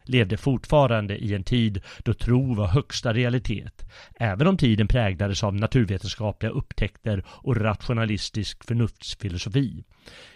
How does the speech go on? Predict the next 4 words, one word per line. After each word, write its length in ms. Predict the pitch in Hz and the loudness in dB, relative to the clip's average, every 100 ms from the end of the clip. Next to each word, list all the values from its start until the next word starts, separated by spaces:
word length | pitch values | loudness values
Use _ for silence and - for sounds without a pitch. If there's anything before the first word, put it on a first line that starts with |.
| - | -4
I 300 | 147 147 165 | -2 0 0
eposet 520 | 156 156 - 120 _ | 2 2 2 0 _
Paradise 760 | - 147 160 113 110 117 110 101 | 4 6 4 4 2 2 -2 0
Lost, 680 | 101 113 - - - - | 0 0 -2 -8 -10 -16